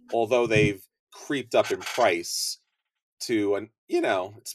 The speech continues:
it's becoming, it was always kind of uncomfortable. Now it's getting, like, n-, just noticeably, <laughs> like, right up from the front. Uh, you know, a couple dears-, dollars here and there, and it really just kinda breaks the piggy bank a little bit,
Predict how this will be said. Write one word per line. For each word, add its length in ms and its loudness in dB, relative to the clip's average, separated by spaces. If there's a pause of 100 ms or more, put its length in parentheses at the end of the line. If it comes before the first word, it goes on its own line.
(140)
it's 140 -2
becoming, 400 -2
it 140 -2
was 120 0
always 320 4
kind 480 -4
of 100 0
uncomfortable. 800 -2 (340)
Now 240 4
it's 160 -6
getting, 320 0
like, 300 0 (140)
n-, 200 -16 (200)
just 240 -8
noticeably, 880 -4 (260)
<laughs> 260 -2
like, 180 0
right 140 -2
up 80 -10
from 100 -8
the 80 -8
front. 360 -2 (640)
Uh, 420 0
you 120 -4
know, 240 2
a 80 -8
couple 220 -4
dears-, 280 0 (380)
dollars 340 4
here 200 0
and 100 -4
there, 180 0
and 100 -4
it 60 -6
really 200 0
just 240 -10
kinda 340 -4 (180)
breaks 220 -6
the 60 -16
piggy 220 -10
bank 220 -8
a 40 -14
little 140 -8
bit, 260 -8